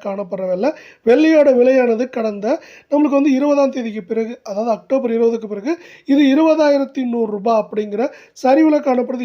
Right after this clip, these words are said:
இந்த மாதத்துல வந்து பாத்தீங்கன்னா, வெள்ளியோட விலையானது தொடர்ச்சியா மிகப்பெரிய சரிவை சந்திச்சிட்டு இருக்க வெள்ளை. உலக சந்தையில தங்கத்தோட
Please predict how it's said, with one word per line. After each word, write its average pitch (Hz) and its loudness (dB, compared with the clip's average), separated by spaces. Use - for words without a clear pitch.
இந்த 220 -4
மாதத்துல 269 -4
வந்து 233 -6
பாத்தீங்கன்னா, 226 -4
வெள்ளியோட 277 4
விலையானது 233 0
தொடர்ச்சியா 233 -4
மிகப்பெரிய 277 2
சரிவை 240 -4
சந்திச்சிட்டு 233 -10
இருக்க 226 -6
வெள்ளை. 226 -2
உலக 349 4
சந்தையில 262 0
தங்கத்தோட 269 -4